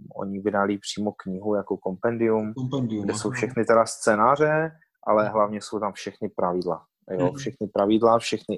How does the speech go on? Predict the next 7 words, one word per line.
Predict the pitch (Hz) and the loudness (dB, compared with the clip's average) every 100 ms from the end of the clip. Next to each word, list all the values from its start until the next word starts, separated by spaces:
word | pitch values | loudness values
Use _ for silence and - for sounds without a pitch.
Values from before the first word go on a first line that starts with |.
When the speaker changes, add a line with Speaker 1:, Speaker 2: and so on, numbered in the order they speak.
| - | -6
Speaker 1:
efekty, | - 113 - 135 135 139 _ - - _ | -4 -4 0 2 4 2 _ -20 -20 _
protože | 110 107 113 | -10 -4 -4
jim | |
to | 98 | -2
samozřejmě | 98 107 107 104 104 | -2 -2 -2 -2 0
nabobtnalo, | 90 92 101 - 127 127 135 139 143 _ - _ _ - | 0 0 -2 0 4 6 6 2 -2 _ -20 _ _ -2
jo, | 95 95 107 113 | 0 2 2 2